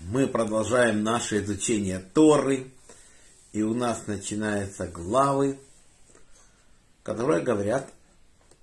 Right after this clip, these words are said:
о храме. Глава называется Трума. Приношение. То есть Всевышний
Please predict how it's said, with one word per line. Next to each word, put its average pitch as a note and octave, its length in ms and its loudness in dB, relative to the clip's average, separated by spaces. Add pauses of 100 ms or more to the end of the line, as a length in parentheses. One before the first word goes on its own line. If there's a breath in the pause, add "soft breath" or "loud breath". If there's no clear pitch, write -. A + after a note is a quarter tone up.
о G2+ 100 -8
храме. F#2+ 520 -6 (2000 soft breath)
Глава G#2+ 320 2
называется G#2 640 -2
Трума. G2+ 580 -4 (2250 soft breath)
Приношение. G2+ 880 0 (960)
То G#2 80 -6
есть F#2+ 140 -8
Всевышний A2+ 680 0